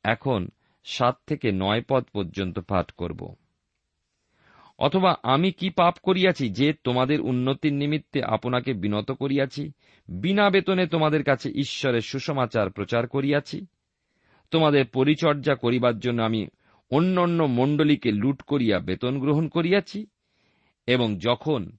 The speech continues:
তোমাদের নিকটে ছিলাম, তখন আমার অভাব হইল, কাহারও ভারস্বরূপ হই নাই। কেননা মাকিদোনিয়া হইতে ভাতৃগণ আসিয়া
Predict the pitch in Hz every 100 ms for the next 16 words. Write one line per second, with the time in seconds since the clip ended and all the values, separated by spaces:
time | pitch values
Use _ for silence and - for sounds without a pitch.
0 | - 143 170 208 208 202 165 156 147 127
1 | 98 - _ 120 - 117 98 - _ _
2 | - 101 104 110 127 135 147 123 98 -
3 | 131 139 151 131 107 120 - 120 110 101
4 | 98 92 92 - _ _ _ _ _ _
5 | _ _ - 131 123 95 - _ _ _
6 | - 107 131 160 156 160 160 135 156 151
7 | 139 117 - - 156 156 131 113 - 127
8 | 87 98